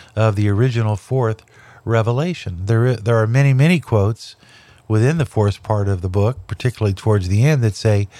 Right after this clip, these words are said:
"What a wonderful thing if all of humanity could again witness the, the, the rising of, of the life of this man, uh, the resurrection of the life of this man."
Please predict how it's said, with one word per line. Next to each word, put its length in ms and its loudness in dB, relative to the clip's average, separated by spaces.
"What 180 4
a 80 4
wonderful 460 0
thing 420 0
if 180 0
all 320 2
of 120 -2
humanity 640 -2
could 160 2
again 460 0
witness 520 -2
the, 360 2
the, 420 2
the 120 0
rising 580 0
of, 240 -4
of 180 -2
the 100 0
life 520 0
of 140 2
this 240 0
man, 380 2
uh, 180 0
the 120 2
resurrection 680 2
of 380 -8
the 120 -2
life 320 0
of 80 -6
this 240 -4
man." 400 -2